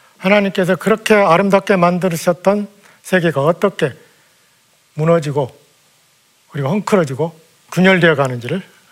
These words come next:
네 가지 이야기를 통해서 설명해 주는 거예요. 선악과 따먹었잖아요. 형이 동생을 죽였죠. 노아 시대. 인간의 마음이 약했어요. 땅에 폭력이 가득 찼다라고 말씀하고 있어요. 바벨탑 사건.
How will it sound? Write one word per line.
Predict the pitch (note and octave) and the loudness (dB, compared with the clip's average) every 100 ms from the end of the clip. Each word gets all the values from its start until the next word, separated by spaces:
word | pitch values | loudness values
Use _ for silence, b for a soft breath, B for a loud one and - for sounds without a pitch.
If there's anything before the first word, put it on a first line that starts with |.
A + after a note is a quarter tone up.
| - | -2
네 | D#3+ G#3 | 2 4
가지 | G#3 G#3+ G3 G3 | 4 2 0 0
이야기를 | F#3+ F#3+ F#3 F3+ F3+ | 2 2 2 -2 -2
통해서 | F3 E3 D#3 | -2 -2 0
설명해 | G3+ A#3+ G3 | 0 2 0
주는 | C3+ C3 | -4 -10
거예요. | B2 B2 B B B | -18 -20 B B B
선악과 | G3 G3+ G3 F#3+ | 2 2 4 2
따먹었잖아요. | F#3+ F3+ D#3 - C3+ A2+ - _ _ _ _ B B B | 2 2 0 -4 -6 -8 -18 _ _ _ _ B B B
형이 | - G3+ F#3+ | -2 0 0
동생을 | E3+ F3+ F#3+ E3+ | 0 2 2 0
죽였죠. | - D#3+ - D3 A#2 _ _ _ _ _ _ - | 0 -2 -2 -10 -16 _ _ _ _ _ _ -2
노아 | E3 E3 | 0 2
시대. | - A#2 - _ _ _ _ _ _ _ _ _ _ _ _ - | -2 -12 -18 _ _ _ _ _ _ _ _ _ _ _ _ -8
인간의 | E3 E3+ E3 | 0 2 4
마음이 | D#3+ E3 E3 | 4 4 0
약했어요. | D3+ D3+ - A#2 - b b b - | -2 -6 -10 -14 -16 b b b -4
땅에 | F3+ F3 | 0 0
폭력이 | D3+ - A#3 A3+ A3+ A3 G#3 | -4 -4 -2 0 0 0 0
가득 | G#3 F3 F3 | 0 0 0
찼다라고 | E3 D#3+ - E3 D3+ C#3+ C#3 A3 | -2 -4 -2 0 0 0 0 2
말씀하고 | F#3+ F3 E3+ C3 | 2 2 -2 -4
있어요. | A#2 - D3 - _ _ _ _ _ _ _ _ _ _ | -6 -10 -12 -12 _ _ _ _ _ _ _ _ _ _
바벨탑 | E3+ E3+ D#3 D3 | -2 -2 -2 -6
사건. | - C3 - | -8 -12 -14